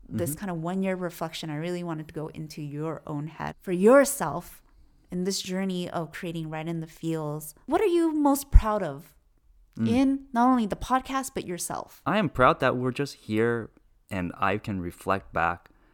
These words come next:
Speaker 2: and say that I did it. I set up a goal, and the goal wasn't to create thirty-six episodes. The goal was just to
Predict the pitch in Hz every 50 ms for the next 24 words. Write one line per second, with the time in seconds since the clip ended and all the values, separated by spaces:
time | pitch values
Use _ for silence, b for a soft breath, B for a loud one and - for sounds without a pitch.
0 | b b b 95 92 90 - - 101 92 90 87 - 78 76 95 95 80 - 87
1 | - 90 - - _ - 101 - - 120 127 156 156 - 117 95 - - 87 90
2 | 95 117 139 - _ b b b b b b b b - 98 95 90 87 87 85
3 | - - _ _ _ _ _ _ _ _ _ _ _ - 120 113 110 - 139 151
4 | 185 196 190 170 135 110 113 110 101 110 104 101 87 - - - - - - 101
5 | 90 - 98 90 87 85 80 - 87 85 - - 98 98 - 95 85 - 85 -
6 | - - - - 110 98 92 - - 120 143 180 180 139 113 101 - - 110 -
7 | - - - 101